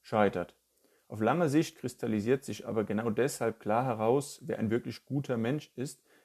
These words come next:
wer an seinem Ziel festhält und bereit ist, viel dafür zu tun. Willenskraft, Ausdauer und Resilienz, die Fähigkeit, unter widrigsten Umständen nicht aufzugeben, trennen die Spreu vom Weizen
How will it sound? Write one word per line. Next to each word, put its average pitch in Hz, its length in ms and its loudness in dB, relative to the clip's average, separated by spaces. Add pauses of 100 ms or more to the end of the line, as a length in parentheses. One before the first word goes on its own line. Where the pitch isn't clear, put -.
wer 110 100 0
an 113 60 0
seinem 113 240 0
Ziel 123 180 -2
festhält 123 680 0
und 107 140 -10
bereit 104 380 2
ist, - 240 -12
viel 110 200 -2
dafür 107 280 0
zu - 140 -12
tun. 104 340 -4 (420)
Willenskraft, 151 800 0
Ausdauer 131 440 2
und 120 140 0
Resilienz, 107 760 2 (120)
die 107 80 -10
Fähigkeit, 120 640 -2
unter 104 180 0
widrigsten 104 460 -4
Umständen 104 460 -8
nicht 98 180 -12
aufzugeben, 120 680 -4 (400)
trennen 139 300 2
die 131 80 2
Spreu 113 360 0
vom 117 260 -2
Weizen 95 460 -2